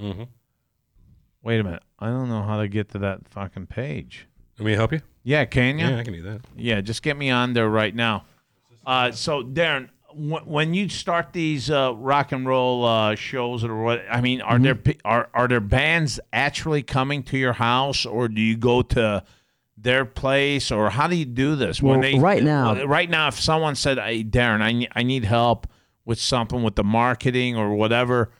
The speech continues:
Speaker 2: for the band," what, what do you guys do for that?
Speaker 3: Well, right now it's all via phone and links and videos that I'm putting together for 'em, and a lot of, uh, like, we do a lot of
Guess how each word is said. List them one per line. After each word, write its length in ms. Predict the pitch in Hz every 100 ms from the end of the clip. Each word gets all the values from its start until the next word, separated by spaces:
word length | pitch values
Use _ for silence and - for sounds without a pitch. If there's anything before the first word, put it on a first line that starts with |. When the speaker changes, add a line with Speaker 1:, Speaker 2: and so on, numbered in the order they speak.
| _ _ _
Speaker 2:
for 120 | 123
the 60 | 117
band," 380 | 104 113 104 101 98
what, 200 | 127 127
what 120 | 135
do 60 | 143
you 60 |
guys 260 | 131 123 104
do 180 | 127 143
for 160 | 107
that? 200 | 85 76 -
Speaker 3:
Well, 140 | 135 135
right 180 | 170
now 220 | 139 165 123
it's 100 | -
all 380 | 127 120 120
via 260 | 107 113 107
phone 560 | - 131 120 117 117 117
and 480 | - 90 87 90
links 480 | - 104 120 117 -
and 240 | - 92 87
videos 720 | 110 117 113 113 110 104 -
that 140 | 104
I'm 80 | 98
putting 200 | - 113
together 260 | 101 107 104
for 340 | - 104 104
'em, 240 | 104 104 104 -
and 240 | 92 92 87
a 60 |
lot 240 | 90 104 104
of, 120 | 92
uh, 200 | 92 92 -
like, 220 | 87 87
we 160 | - 98
do 180 | 98 98
a 40 |
lot 140 | 95
of 100 | 95